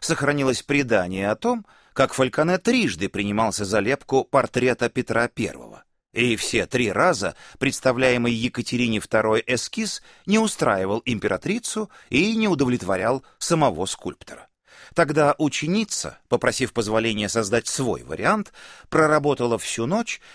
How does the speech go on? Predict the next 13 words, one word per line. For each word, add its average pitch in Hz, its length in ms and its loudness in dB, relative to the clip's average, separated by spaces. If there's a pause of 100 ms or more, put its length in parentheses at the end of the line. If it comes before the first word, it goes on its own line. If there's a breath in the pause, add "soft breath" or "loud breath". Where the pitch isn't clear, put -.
и 208 180 4
представила 185 640 0
восковую 160 500 -2
модель, 127 560 -2 (120)
которая 110 320 2
была 104 200 2
утверждена 95 680 -2 (240 soft breath)
и 254 160 2
положила 139 560 0
начало 165 460 0
дальнейшей 131 640 2
работе 98 400 0
Калло 85 460 -2